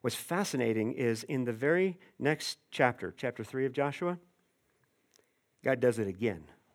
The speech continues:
with the Jordan River. And they cross into the promised land, rhyming with Moses leading them, but this time it's Joshua.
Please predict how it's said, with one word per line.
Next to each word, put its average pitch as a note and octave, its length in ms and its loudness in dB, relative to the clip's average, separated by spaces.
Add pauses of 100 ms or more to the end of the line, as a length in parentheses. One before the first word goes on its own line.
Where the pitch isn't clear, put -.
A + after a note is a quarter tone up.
(1080)
with G#2+ 120 -12
the A2 40 -6
Jordan B2+ 300 4
River. F#2 300 -6 (1200)
And B2 100 2
they B2 80 6
cross C#3 260 4
into B2+ 120 -2
the A#2+ 80 -2
promised C3 420 0
land, F#2+ 320 -8 (1000)
rhyming B2 540 6
with G#2+ 440 2 (340)
Moses B2+ 440 2
leading G2+ 300 0
them, A2 280 -6 (260)
but A2 100 -2
this B2 160 0
time A2+ 200 0
it's G#2+ 100 -8
Joshua. A2+ 480 -2